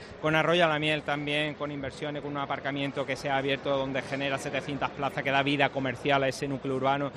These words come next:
y donde desde el mismo Arroyo a la Miel se puede aprovechar esa diversidad en turismo, eh, de sendero, etcétera, etcétera. Y después Benalmádena Pueblo, con esa biblioteca, ese proyecto de centro cultural que va a llevar,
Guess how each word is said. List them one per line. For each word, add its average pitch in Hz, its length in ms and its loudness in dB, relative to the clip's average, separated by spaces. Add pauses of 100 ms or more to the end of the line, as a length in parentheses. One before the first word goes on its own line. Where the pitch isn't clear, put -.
(200)
y 170 140 4
donde 156 320 4
desde 139 200 2
el 139 120 0
mismo 202 240 0
Arroyo 147 260 2
a 131 80 0
la 127 80 -2
Miel 135 220 -4
se 139 120 -6
puede 139 380 0 (380)
aprovechar 135 600 0
esa 170 220 0
diversidad 156 1000 2
en 135 340 -4
turismo, 160 680 -4 (280)
eh, 135 420 0
de 131 60 -4
sendero, 156 640 2
etcétera, 147 300 -2
etcétera. 147 340 0 (260)
Y 160 100 -4
después 175 340 0
Benalmádena 151 600 -2
Pueblo, 160 360 -2 (100)
con 131 180 -8
esa 156 380 0
biblioteca, 147 960 0
ese 147 200 -2
proyecto 151 380 -2
de 147 100 0
centro 147 300 -2
cultural 143 460 0
que 139 80 -2
va 139 120 2
a 139 40 0
llevar, 143 340 4